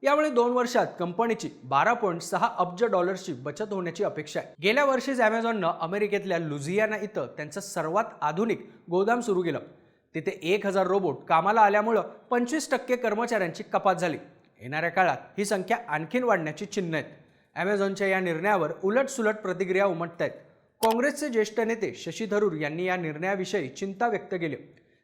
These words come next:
त्यांनी सोशल मीडियावर लिहिलं की, "आपण भविष्याकडे पाहतोय आणि ही गोष्ट खूप चिंताजनक आहे." या वर्षभरात फक्त Amazonच नाही,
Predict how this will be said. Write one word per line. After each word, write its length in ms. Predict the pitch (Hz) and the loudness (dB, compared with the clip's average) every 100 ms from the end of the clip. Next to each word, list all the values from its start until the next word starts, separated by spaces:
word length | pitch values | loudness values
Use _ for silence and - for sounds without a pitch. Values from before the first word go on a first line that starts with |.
| - | -4
त्यांनी 220 | 254 285 | -2 -2
सोशल 420 | 277 202 190 262 | 2 2 4 2
मीडियावर 360 | 247 233 233 226 | 4 4 4 2
लिहिलं 360 | 196 220 - - | 2 2 0 -4
की, 60 | - | -4
"आपण 300 | 139 139 185 | -2 -2 -4
भविष्याकडे 560 | 139 151 165 196 180 185 | -4 -8 -4 -2 0 0
पाहतोय 420 | 185 165 208 156 - - - | 0 0 0 -2 -4 -18 -12
आणि 140 | 123 | -8
ही 140 | 147 | -2
गोष्ट 320 | 190 190 185 180 117 | 2 2 0 -4 -4
खूप 200 | - 190 | -6 -6
चिंताजनक 540 | - 160 175 170 165 151 | -4 -4 -2 0 -2 -4
आहे." 100 | - - - _ _ | -6 -10 -20 _ _
या 120 | 233 262 | 2 4
वर्षभरात 580 | 240 208 254 247 208 143 | 6 4 4 4 4 2
फक्त 220 | 180 170 254 | -4 -2 -2
Amazonच 680 | - 160 208 226 226 233 | 0 0 0 0 0 -2
नाही, 160 | 226 | -2